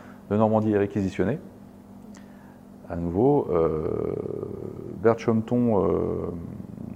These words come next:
décède en quarante-neuf, si je dis pas de bêtises. Entre-temps, sa fille a repris la gestion jusqu'en, en cinquante-huit. Donc c'est, c'est Georgette, hein, qui, qui, qui, qui reprend, euh, la succession.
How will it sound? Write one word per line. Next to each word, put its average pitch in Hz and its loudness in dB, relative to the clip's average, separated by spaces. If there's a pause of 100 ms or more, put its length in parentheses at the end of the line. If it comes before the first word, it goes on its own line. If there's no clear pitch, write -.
(240)
décède 98 4
en 92 0 (120)
quarante-neuf, 95 0 (140)
si - -12
je 92 -8
dis 95 -10
pas 87 -4
de 85 -6
bêtises. 127 -2
Entre-temps, 110 0
sa - -2
fille - -6
a 120 2
repris 107 2
la 101 2
gestion 92 -2 (880)
jusqu'en, 92 0
en 92 -4
cinquante-huit. 98 -2 (580)
Donc 85 -8
c'est, 87 -4
c'est 85 -4
Georgette, 90 0
hein, 90 -6
qui, - -16
qui, 82 -10 (180)
qui, - -14
qui - -8
reprend, 87 0
euh, - -10 (100)
la 90 -6
succession. 98 -4